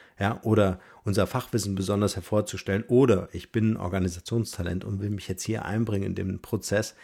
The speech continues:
Das holt die Mitarbeiter am wenigsten ab. Das ist also weniger wichtig. Drei Viertel der Befragten aus dieser Studie sehen die Geschäftsführung und den Vorstand in der Verantwortung. Das sehe ich ehrlich gesagt auch so. Warum? Weil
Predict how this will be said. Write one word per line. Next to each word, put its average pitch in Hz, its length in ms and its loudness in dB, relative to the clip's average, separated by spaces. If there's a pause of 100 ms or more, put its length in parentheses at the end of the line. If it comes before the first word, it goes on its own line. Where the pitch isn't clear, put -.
(240)
Das - 340 -4
holt 113 280 2
die 101 80 0
Mitarbeiter 98 760 -2
am 95 200 -2
wenigsten 107 560 2
ab. - 220 -16 (500)
Das 92 180 -2
ist 98 120 -6
also 90 480 -4
weniger 90 640 2
wichtig. - 420 -12 (480)
Drei 131 340 4
Viertel 175 420 0
der 131 140 2
Befragten 113 840 -2
aus 113 300 0
dieser 117 260 2
Studie 120 440 -2
sehen 110 320 4
die 113 60 2
Geschäftsführung 110 640 -2
und 92 120 -2
den 92 140 0
Vorstand 95 720 -2
in 87 80 -10
der 87 100 -8
Verantwortung. 95 720 -8 (800)
Das 107 160 4
sehe 123 120 10
ich 123 140 -2
ehrlich 110 180 0
gesagt 92 380 -4
auch 113 240 -2
so. 175 340 -4
Warum? 107 600 0
Weil 98 240 -6